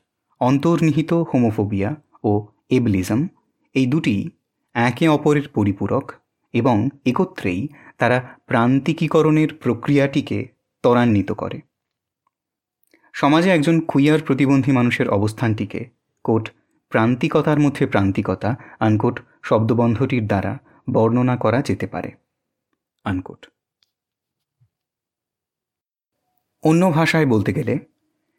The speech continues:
ইন্টারনেটে পর্যাপ্ত তথ্য ও অ্যাক্সেসের প্রক্রিয়াটি বাংলার মতো একটি প্রভাবশালী ভাষাতেও অনুপস্থিত, যে ভাষায় বিশ্বের প্রায় তিরিশ কোটি মানুষ কথা বলেন। মার্টিন ও মার্ক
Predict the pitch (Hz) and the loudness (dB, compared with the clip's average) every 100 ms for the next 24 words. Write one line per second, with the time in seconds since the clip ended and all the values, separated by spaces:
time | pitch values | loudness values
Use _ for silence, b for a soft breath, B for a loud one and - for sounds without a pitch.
0 | _ - 143 160 165 175 143 - 117 110 | _ -2 2 2 2 0 0 2 2 2
1 | 139 147 139 110 110 - 170 - b b | -2 -2 -2 -2 -4 -4 -4 -6 b b
2 | - 117 113 110 - 143 151 - 117 - | -2 0 -2 -2 -4 -2 -2 -2 -4 -2
3 | 110 - 101 - _ _ _ - 107 117 | -2 -2 -8 -12 _ _ _ -6 0 2
4 | 131 147 156 147 170 123 135 120 104 131 | 2 2 2 2 0 0 -2 0 0 0
5 | - 135 131 107 104 107 110 117 b b | -2 -2 0 0 0 -2 -2 -4 b b
6 | 113 107 95 87 - 113 - _ _ _ | -2 0 -2 -10 -16 -18 -20 _ _ _
7 | _ _ b b 120 143 147 135 - 101 | _ _ b b -2 0 2 0 0 -4
8 | 117 _ b 120 135 - 151 160 151 - | -6 _ b -2 0 0 0 -2 -2 -2
9 | 143 151 - 143 135 107 113 - 101 - | -2 -2 -2 0 2 2 2 0 -2 -2
10 | 98 92 98 135 _ _ _ _ _ _ | -4 -6 -10 -12 _ _ _ _ _ _
11 | _ _ _ _ _ - 123 135 147 196 | _ _ _ _ _ -2 2 2 2 0
12 | 196 139 107 101 98 110 | 2 2 2 2 0 -4